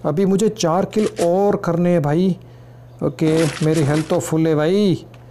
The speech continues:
ओके चलो, चलो फटाफट से मुझे ढूंढने पड़ेंगे, ये बंदे मिल क्यों नहीं रहे भाई? ओके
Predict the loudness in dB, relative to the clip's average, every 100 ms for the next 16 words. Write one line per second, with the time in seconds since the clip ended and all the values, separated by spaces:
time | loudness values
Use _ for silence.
0 | -20 -20 -20 -8 -4 -4 -2 -2 0 0
1 | -2 -2 -4 -2 -2 -2 -2 0 2 0
2 | 0 0 0 0 -2 2 2 2 0 0
3 | 2 0 0 0 2 2 2 0 -2 -4
4 | -16 -20 -20 -20 -20 -20 -10 -4 -4 0
5 | 0